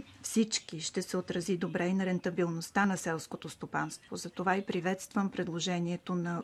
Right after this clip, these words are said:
Комисията за увеличаване обема на производството на биометан в Европейския съюз, така че то да достигне поне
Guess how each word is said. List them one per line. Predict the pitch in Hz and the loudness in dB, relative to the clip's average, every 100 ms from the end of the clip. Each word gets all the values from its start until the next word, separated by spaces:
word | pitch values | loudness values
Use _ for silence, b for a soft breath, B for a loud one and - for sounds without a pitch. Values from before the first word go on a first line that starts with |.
| - | -4
Комисията | 170 185 196 - 180 - 180 | -2 0 0 -2 -2 -2 -4
за | - 185 185 - | -2 -2 -2 -2
увеличаване | 175 170 165 - 190 196 196 180 165 | -2 -2 -2 0 2 4 2 2 0
обема | 160 - 170 165 | 0 2 2 2
на | 160 160 | -2 -4
производството | - 160 175 175 - 180 - 180 | -4 -2 -2 -2 -2 -6 -2 0
на | 170 | 0
биометан | 156 170 165 160 - 165 147 - 151 165 - - | 0 0 2 2 0 0 0 2 2 2 0 -2
в | 175 | -2
Европейския | 170 156 165 165 160 - 151 | -2 -4 -2 0 -2 -2 -4
съюз, | - 180 214 | -2 -4 -2
така | 185 196 | -4 -4
че | - 185 | -4 -2
то | 190 | -2
да | 185 | -2
достигне | 180 165 - 202 196 190 | -2 -6 -2 2 2 2
поне | - 180 175 190 | 0 0 2 2